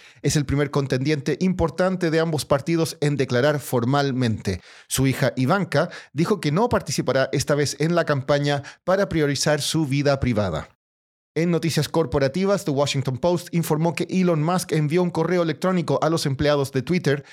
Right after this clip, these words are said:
pidiéndoles que se comprometan con un nuevo Twitter hardcore o duro o aceptaran una indemnización de tres meses de sueldo a cambio de su despido. Apple comenzará a recibir pronto chips de una planta en Arizona para reducir su dependencia de Asia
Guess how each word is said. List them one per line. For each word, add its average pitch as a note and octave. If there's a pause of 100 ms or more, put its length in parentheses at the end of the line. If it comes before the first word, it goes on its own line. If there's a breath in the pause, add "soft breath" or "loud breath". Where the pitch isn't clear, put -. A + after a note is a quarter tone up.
(220 loud breath)
pidiéndoles G3
que -
se D#3+
comprometan D3+
con D#3
un C3
nuevo A#3+
Twitter E3
hardcore E3+ (180 loud breath)
o A2
duro C#3 (240 loud breath)
o E3+
aceptaran G#3
una F3
indemnización G3
de F3
tres F3
meses E3+
de C#3+
sueldo G3+
a C#3
cambio D3
de C#3+
su D3
despido. A2+ (440 loud breath)
Apple G3
comenzará C#3
a D#3
recibir C#3+
pronto F3+
chips -
de D#3+
una E3
planta D#3+
en D3+
Arizona E3 (300 loud breath)
para F#3+
reducir E3+
su F#3+
dependencia D3+
de B2
Asia C#3